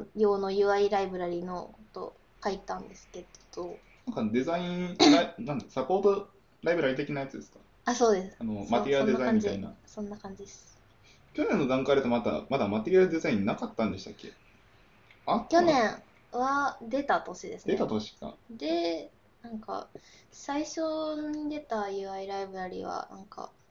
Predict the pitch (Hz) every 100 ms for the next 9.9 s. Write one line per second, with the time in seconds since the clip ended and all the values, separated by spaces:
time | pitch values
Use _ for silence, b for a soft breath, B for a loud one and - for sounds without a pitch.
0 | _ 208 185 185 226 226 240 240 240 233
1 | 240 214 180 185 202 196 381 - 180 185
2 | - - - 220 214 175 - _ _ 190
3 | 190 190 190 190 190 185 185 190 180 -
4 | 196 180 180 175 - _ - 190 180 -
5 | 277 269 202 B B B B 190 180 175
6 | 196 214 226 233 233 226 220 226 220 208
7 | - - - - 175 170 - 202 202 196
8 | - 180 165 165 165 - - - - _
9 | - 107 113 113 110 107 104 104 104